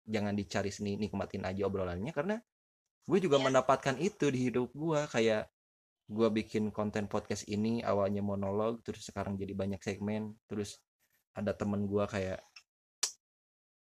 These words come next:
Speaker 1: "Bro, eh, ini mah punten-punten," gitu, cenah. "Saya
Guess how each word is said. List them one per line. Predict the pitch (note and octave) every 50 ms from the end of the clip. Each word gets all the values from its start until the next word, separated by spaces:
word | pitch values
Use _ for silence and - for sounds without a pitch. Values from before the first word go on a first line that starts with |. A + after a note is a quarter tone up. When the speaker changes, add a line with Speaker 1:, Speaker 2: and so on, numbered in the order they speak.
| _ _ _ -
Speaker 1:
"Bro, | - C3 B2+ - - - _ _ - -
eh, | G2 F#2+ F#2+ F#2 F#2 F2+ - - - G2
ini | G2+ A2
mah | A#2 C3 C3 B2+ A#2 G#2 G#2+ - -
punten-punten," | - G#2 F#2+ - F#2+ F#2 - A2+ A#2+ A#2+ C3+ A#2+ A2+ G#2+ G2+ F#2+
gitu, | G2 F#2 - - G2 F#2
cenah. | F2 - F#2+ F2+ F2+ F#2
"Saya | E2+ - F2+ F2 F2+